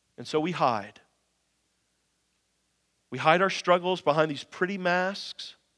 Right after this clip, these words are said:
And then we all pretend that we're immune to things like depression and anxiety and addiction and lust and anger and gossip and greed and fear. And I could keep going and going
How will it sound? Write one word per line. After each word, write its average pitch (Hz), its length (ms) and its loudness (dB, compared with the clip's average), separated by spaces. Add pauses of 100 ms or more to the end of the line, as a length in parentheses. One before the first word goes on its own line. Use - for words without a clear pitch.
(1300)
And 156 100 -2
then 190 100 2
we 196 100 4
all 208 120 8
pretend 196 720 4 (220)
that 175 200 6
we're 196 220 6
immune 233 320 0
to 180 80 0
things 170 500 0
like 156 500 6 (380)
depression 151 640 0 (920)
and 127 80 -6
anxiety 143 720 0 (880)
and 131 120 -8
addiction 135 600 -2 (460)
and 131 240 -6
lust 170 460 6
and 123 200 -6
anger 170 460 0
and 117 160 -8
gossip 180 520 2
and 123 120 -10
greed 170 460 -2
and 113 120 -10
fear. 190 400 0 (220)
And 143 80 4
I 170 60 4
could 170 160 -12
keep 165 220 -8
going 208 420 6 (180)
and 139 140 -4
going 190 420 6